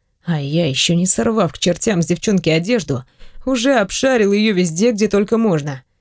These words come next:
Плоский животик, аппетитная грудь, длинные стройные ножки. Не знал, что под балахонами бабушкиных свитеров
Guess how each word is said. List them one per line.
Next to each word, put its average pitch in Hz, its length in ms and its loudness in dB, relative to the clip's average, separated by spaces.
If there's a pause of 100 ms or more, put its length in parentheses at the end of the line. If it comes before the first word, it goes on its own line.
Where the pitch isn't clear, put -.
(360)
Плоский 190 420 0
животик, 156 540 0
аппетитная 160 560 0
грудь, 185 400 0 (300)
длинные 190 540 2
стройные 160 480 0
ножки. 175 460 0 (360)
Не 202 240 2
знал, 254 320 2
что - 200 -2
под 185 200 0
балахонами 180 600 2
бабушкиных 175 600 0
свитеров 185 640 0